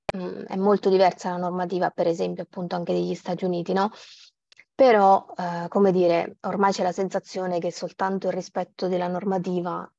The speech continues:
non, non sia sufficiente. Si sta muovendo, eh, qualcosa, diciamo, nella Farm to Fork si parla, mm, degli allevamenti in due,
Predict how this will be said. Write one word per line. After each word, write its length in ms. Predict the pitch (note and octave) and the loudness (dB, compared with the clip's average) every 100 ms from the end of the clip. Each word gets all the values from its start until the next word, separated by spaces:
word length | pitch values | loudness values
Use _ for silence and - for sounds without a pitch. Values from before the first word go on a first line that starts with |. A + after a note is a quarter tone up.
| - G3+ | -8 -2
non, 180 | F3+ F3+ | -2 0
non 280 | G3+ G3+ | 2 2
sia 220 | F#3+ G3+ F#3+ | 2 2 2
sufficiente. 880 | F#3 - F3+ - E3+ - - - - _ _ _ - | 0 -10 -10 -6 -6 -8 -8 -10 -10 _ _ _ -6
Si 120 | - | -2
sta 220 | F#3+ A#3 | 2 4
muovendo, 1000 | A3+ A3 G3+ A3 A#3 A#3 G#3+ G#3+ G3+ G3+ _ | 6 6 6 4 4 4 4 6 4 2 _
eh, 400 | G3+ F#3 F#3 F#3 | -4 -2 0 -2
qualcosa, 800 | F3+ G#3 G3 - A3+ A3 A3+ G#3 | 0 0 0 2 4 6 4 0
diciamo, 380 | G3 G#3+ F#3+ F#3+ | -2 -4 -4 -4
nella 220 | F#3+ G#3+ | -4 -4
Farm 260 | G#3 G#3 G3+ | -4 -6 -6
to 100 | G3+ | -8
Fork 460 | - A#3+ C#4 B3 A#3+ | -4 -2 -2 -6 -6
si 240 | G3+ G3 | -12 -10
parla, 640 | F#3 G#3+ G#3+ A3 A3 G#3 G3 G#3 _ - - - - | -4 -2 -2 -2 -2 -2 -4 -8 _ -12 -12 -12 -12
mm, 400 | G3 F#3 F3+ F3+ | -10 -8 -8 -6
degli 260 | F#3+ G3 G3 | -2 -2 -2
allevamenti 680 | F#3+ F#3+ F#3 G3+ B3 B3 A3 | -2 -2 0 0 0 0 0
in 220 | G3+ F#3+ | -2 -2
due, 500 | F#3 G#3 G#3 G3 F#3+ | -2 -2 0 -2 -2